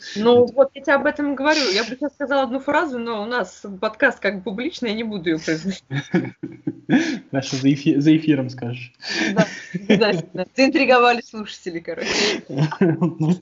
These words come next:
Speaker 2: мы сейчас с тобой еще поговорим. <laughs> Слушай, давай к му-, давай к Муму вернемся.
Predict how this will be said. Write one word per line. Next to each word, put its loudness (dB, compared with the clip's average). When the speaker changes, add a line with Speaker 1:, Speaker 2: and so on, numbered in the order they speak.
Speaker 2:
мы 2
сейчас 2
с -10
тобой 4
еще -2
поговорим. 4
<laughs> -6
Слушай, 0
давай 4
к -14
му-, -2
давай 4
к -10
Муму 2
вернемся. -4